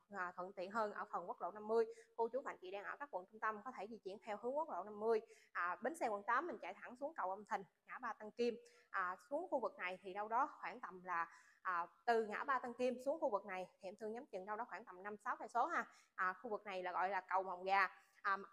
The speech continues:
tiền đường nhà mình gọi là đường thông, à, phía bên tay phải cô chú và anh chị mình rẽ ra là cầu Mồng Gà, phía bên tay trái mình di chuyển,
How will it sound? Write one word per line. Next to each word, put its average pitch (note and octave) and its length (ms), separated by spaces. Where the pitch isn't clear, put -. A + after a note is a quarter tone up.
tiền G#3+ 200
đường G3+ 140
nhà G3+ 120
mình G3 240
gọi F#3 140
là G3 100
đường F#3+ 220
thông, B3 220
à, F#3+ 200
phía C4 120
bên C#4 140
tay A3 160
phải F3+ 200
cô A#3+ 120
chú C4+ 100
và B3+ 80
anh F#3 60
chị F#3+ 120
mình F3+ 140
rẽ F#3 200
ra A3 240
là F#3+ 100
cầu F#3+ 160
Mồng F#3+ 200
Gà, F#3+ 260
phía C4 160
bên A#3 160
tay A3+ 200
trái A#3+ 220
mình A3+ 160
di G#3 100
chuyển, F#3+ 280